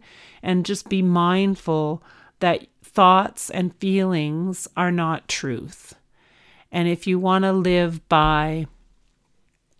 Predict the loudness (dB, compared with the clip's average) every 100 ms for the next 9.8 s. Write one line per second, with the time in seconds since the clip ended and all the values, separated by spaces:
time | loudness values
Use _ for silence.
0 | _ -10 0 4 4 2 -4 2 4 6
1 | 6 4 2 -2 -6 -8 2 6 6 6
2 | 4 0 -10 _ _ _ _ _ _ _
3 | -2 -2 0 2 4 4 0 -4 -4 -2
4 | 4 4 4 2 0 -2 -2 0 0 0
5 | 0 -2 -4 -8 -8 -6 -2 0 0 0
6 | 0 0 -2 -6 -16 -20 _ _ -4 2
7 | 4 4 0 -2 -4 -2 0 0 -2 -2
8 | -2 -2 0 4 6 4 2 -2 0 0
9 | 0 -6 -4 0 2 2 0